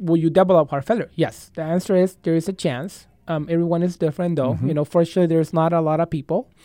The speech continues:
Speaker 1: But we have a, we have two types of, of people who can develop, um, they can develop heart failure. We have a group called myocarditis, which is an inflammation of the actual virus in the heart muscle. And that can make the heart weaker.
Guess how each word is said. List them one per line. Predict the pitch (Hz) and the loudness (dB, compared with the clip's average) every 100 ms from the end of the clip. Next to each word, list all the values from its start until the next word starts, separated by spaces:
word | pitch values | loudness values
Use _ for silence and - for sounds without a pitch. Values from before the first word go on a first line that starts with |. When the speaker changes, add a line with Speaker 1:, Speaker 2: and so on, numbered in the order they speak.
| - - - - | -20 -20 -20 -2
Speaker 1:
But | 185 185 170 | 4 4 4
we | 180 185 | 0 2
have | 240 233 | 2 2
a, | 202 - | 0 2
we | 208 | 2
have | 208 | 2
two | - 262 | 0 0
types | 240 214 | 0 0
of, | 196 185 - | -2 -6 -12
of | 196 | -10
people | - 180 180 | -6 -4 -2
who | 165 170 | -4 -6
can | - 170 | -4 -4
develop, | 160 151 147 139 - - | -2 -4 -4 -6 -8 -6
um, | 160 143 165 240 _ - | -4 -4 -8 -16 _ -6
they | 165 165 - | -6 -8 0
can | 202 190 | 0 4
develop | 196 175 165 - | 2 4 0 -2
heart | - 151 | -8 -10
failure. | - 135 135 - _ - | -8 -10 -10 -14 _ -2
We | |
have | 180 165 | 0 0
a | 170 | 0
group | 185 196 | 0 -2
called | - 175 170 - | 0 0 0 -2
myocarditis, | 156 160 165 196 156 147 262 - _ _ _ _ _ - | -2 -2 0 0 0 -2 -6 -12 _ _ _ _ _ -6
which | 170 | -2
is | 190 185 | 0 2
an | 180 | 0
inflammation | 170 175 156 175 202 208 | 0 0 0 0 -2 0
of | 165 156 | 0 0
the | 156 - | -4 -4
actual | 165 - 185 | -6 -2 -2
virus | 156 156 180 160 143 - | 2 4 4 2 0 -4
in | 190 | -2
the | 175 | 0
heart | 160 - 180 | 0 0 0
muscle. | 147 143 135 - _ _ _ - - - - | 0 -6 -10 -20 _ _ _ -20 -20 -20 -6
And | 165 | 0
that | 180 202 - | 4 4 2
can | 185 165 | 0 2
make | 170 165 | 0 -2
the | 165 | -8
heart | - 160 151 | -4 -4 -2
weaker. | 147 147 135 | -4 -6 -10